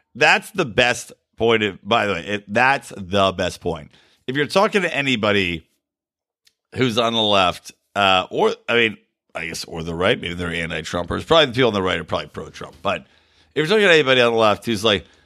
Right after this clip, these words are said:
"This government shutdown, you know, Trump's shutting down the government because of the wall,"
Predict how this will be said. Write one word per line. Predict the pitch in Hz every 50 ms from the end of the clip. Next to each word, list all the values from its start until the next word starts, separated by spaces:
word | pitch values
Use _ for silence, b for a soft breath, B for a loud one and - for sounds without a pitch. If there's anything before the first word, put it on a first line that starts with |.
| b b b b
"This | 143 156 143 -
government | - 220 196 170 160 143 120 110
shutdown, | - - - 202 180 - - 131 110 110
you | 131 131
know, | 104 - b b b b b
Trump's | - - 165 135 117 -
shutting | - - - - - - - 190 151 127 117 107 95
down | 87 113 120 127 117
the | 92 90
government | - - 151 143 127 107 -
because | - 131 120
of | 104
the | 92 98
wall," | 90 98 113 117 110 98 90 82 80 76 -